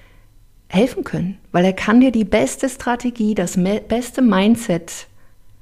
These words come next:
vorsetzen. Wenn du nicht selber dran glaubst, dass das funktionieren kann und dass du alles daran setzen wirst,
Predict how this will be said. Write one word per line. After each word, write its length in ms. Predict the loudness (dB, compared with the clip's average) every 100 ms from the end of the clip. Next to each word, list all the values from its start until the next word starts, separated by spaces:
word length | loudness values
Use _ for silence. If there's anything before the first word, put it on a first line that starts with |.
| -20
vorsetzen. 680 | -4 2 2 0 -6 -8 -4
Wenn 160 | 0 0
du 160 | 2 2
nicht 240 | 2 0
selber 340 | 0 2 0
dran 300 | -4 -4 -4
glaubst, 460 | -4 -4 -6 -10 -10
dass 100 | -8
das 220 | -6 -8
funktionieren 800 | -4 -4 -4 -2 0 2 0 -4
kann 240 | -4 -2 -2
und 160 | -2
dass 120 | -6
du 120 | -8 -6
alles 280 | -2 -2 -2
daran 320 | -4 -2 -2
setzen 400 | -2 -4 -4 -4
wirst, 300 | -4 -6 -8